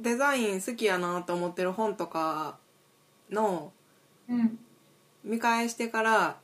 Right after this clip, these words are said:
Speaker 1: デザイナーさん見たら、ほぼ全部同じ人やってん。
Speaker 2: そうそう、そんな感じ、そんな感じ。
Speaker 1: またこの人や、
Speaker 2: うん。
Speaker 1: またこの人や、みたいな。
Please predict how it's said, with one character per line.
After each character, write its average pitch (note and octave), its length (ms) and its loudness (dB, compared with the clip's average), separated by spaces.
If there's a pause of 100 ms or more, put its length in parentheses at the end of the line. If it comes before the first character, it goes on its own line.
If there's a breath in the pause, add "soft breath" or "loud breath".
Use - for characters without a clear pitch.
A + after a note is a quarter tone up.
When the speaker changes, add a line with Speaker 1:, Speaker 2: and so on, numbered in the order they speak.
Speaker 1:
デ G#3 140 2
ザ A#3+ 180 4
イ A#3+ 60 0
ナ A#3+ 180 4
ー - 20 -4
さ A#3+ 160 0
ん A#3+ 60 0
見 B3+ 100 -2
た F#3 120 4
ら、 F3+ 300 4 (720)
ほ F4+ 140 2
ぼ C#4+ 140 6
全 A3+ 180 2
部 F#3 160 4
同 G3 140 4
じ F#3+ 100 2
人 A3 140 -2
や F3 80 2
っ - 40 -6
て C#3+ 120 -12
ん。 - 160 -14 (440)
Speaker 2:
そ D#4+ 120 4
う D#4 80 -2
そ B3+ 120 0
う、 A#3+ 60 -4
そ B3 120 -6
ん A#3+ 40 -2
な A#3+ 140 -2
感 A#3 240 0
じ、 A3+ 40 -2
そ A3+ 60 -8
ん A3 80 -6
な G#3+ 120 -6
感 G#3 280 -10
じ。 G3 220 -12 (1300)
Speaker 1:
ま E4 100 8
た F4 120 12
こ A3+ 100 6
の G#3 100 4
人 G3 180 -6
や、 C#3+ 60 -6
Speaker 2:
う - 20 -20
ん。 - 40 -20 (140)
Speaker 1:
ま D#4+ 120 8
た E4 120 4
こ A3 120 6
の G3 100 2
人 - 180 0
や、 D#3+ 100 2
み D3+ 120 -8
た D3 100 -12
い D3 60 -14
な。 - 60 -18